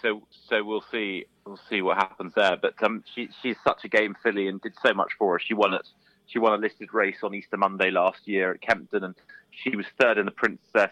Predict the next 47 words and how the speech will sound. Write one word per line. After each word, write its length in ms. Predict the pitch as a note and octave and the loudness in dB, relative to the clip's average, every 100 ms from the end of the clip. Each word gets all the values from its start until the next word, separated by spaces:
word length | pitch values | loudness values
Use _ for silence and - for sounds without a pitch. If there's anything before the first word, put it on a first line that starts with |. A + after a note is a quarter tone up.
| - _ - G#2+ - - | -4 _ -8 -8 -8 -2
uh, 400 | G2 F2+ F2+ E2 - | 0 2 0 -2 -6
is 100 | - | -14
it 100 | - | -10
Princess 220 | G#2+ G2 | -10 -8
Elizabeth 440 | G#2+ G2 F2+ F#2+ - - - | -4 -4 0 -2 -2 -8 2
at, 220 | G2 F2 - - | 4 2 -2 0
um, 360 | G2 F#2 F2 - - - - | 0 0 -10 -14 -20 -20 -2
at 120 | G2+ | 2
Epsom 400 | G#2 - - G#2 | 2 -2 -10 -6
on, 220 | F#2 F#2 - | -6 -6 -12
on 200 | - F#2 | -10 -10
Derby 340 | E2+ G#2 F#2+ G2+ | 2 2 2 -2
Day, 400 | G2 F#2 F#2 F#2+ - - - | -2 0 -2 -8 -14 -20 -4
and, 120 | G#2+ - | -4 -2
and 100 | A2 | -4
then 120 | G#2+ | -6
she 160 | - A2 | -6 -10
was 120 | G#2 | -4
second 260 | - A2+ A2 | -2 0 0
in 100 | G#2 | -2
a 40 | G2+ | -2
listed 340 | G#2 - G2+ | -4 -8 -4
race, 260 | G#2 G2+ F#2+ _ _ - | 0 0 -2 _ _ -4
um, 160 | G2+ | -2
in 100 | G#2 | -2
the 80 | G2 | -2
autumn 300 | G2+ G2 F#2+ | -2 -2 -6
at 80 | G2+ | -4
Lingfield, 560 | G2+ F#2 - F#2 F2 F2+ | -4 -6 -4 -2 -2 -6
and 80 | - - _ - | -12 -20 _ -12
she, 240 | - A2+ | -8 -8
she's 180 | - - | -10 -2
such 220 | - - | -2 -2
a 40 | |
star, 460 | G#2 - A2 F#2 F2+ | -4 4 6 6 4
and, 100 | F#2 - _ _ _ _ _ _ _ | -2 -12 _ _ _ _ _ _ _
um, 440 | G#2+ G2+ G2+ G2+ - | 2 2 2 -2 -6
her, 240 | A#2+ - | -4 -2
her, 100 | B2+ | 0
I'm 160 | A#2 A2+ | -2 -4
sure 160 | - B2 | -2 -2
she'll 140 | A#2+ | -2
do 180 | - A#2 | -6 -2
well 280 | A2+ G#2+ G2 | 2 2 0
for 120 | A2+ | -4
whoever 380 | G2+ A2+ G2 G2 - - _ _ _ - B2+ | 0 0 2 0 -2 -16 _ _ _ -20 -6
race 260 | A#2 A2 | -2 -2